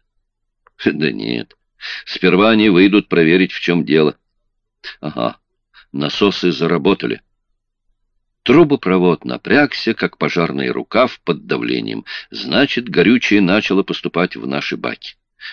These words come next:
Мне казалось, что вот-вот иллюминаторы Генри Люса озарятся светом, и ошеломленный экипаж выскочит наружу. И я даже разочаровался, когда этого не произошло. Но, видно, крепко они спали,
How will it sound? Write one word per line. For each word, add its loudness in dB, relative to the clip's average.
Мне 0
казалось, 0
что -2
вот-вот 0
иллюминаторы 2
Генри 2
Люса 2
озарятся 2
светом, 4
и 0
ошеломленный 4
экипаж -2
выскочит 0
наружу. 4
И -4
я 0
даже -2
разочаровался, -4
когда -10
этого -10
не -10
произошло. -8
Но, -2
видно, 0
крепко -4
они -6
спали, 0